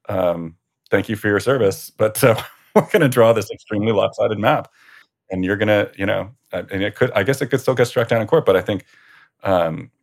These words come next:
that's unlikely. And, uh, it's, it's further evidence in my mind that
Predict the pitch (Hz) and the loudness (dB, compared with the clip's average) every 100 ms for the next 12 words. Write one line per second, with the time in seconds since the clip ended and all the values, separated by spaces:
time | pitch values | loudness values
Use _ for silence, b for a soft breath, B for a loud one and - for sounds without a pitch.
0 | _ - 101 - 107 98 120 76 - - | _ -8 -4 0 2 2 0 -6 -12 -14
1 | 85 82 82 78 82 82 80 _ _ _ | -10 -8 -10 -6 -4 -4 -8 _ _ _
2 | _ _ - 101 - 98 - - 113 113 | _ _ -14 -14 -10 -10 -10 0 2 4
3 | 85 98 101 85 90 95 107 85 82 80 | 4 2 0 -2 0 0 2 0 -2 -4
4 | 87 | -4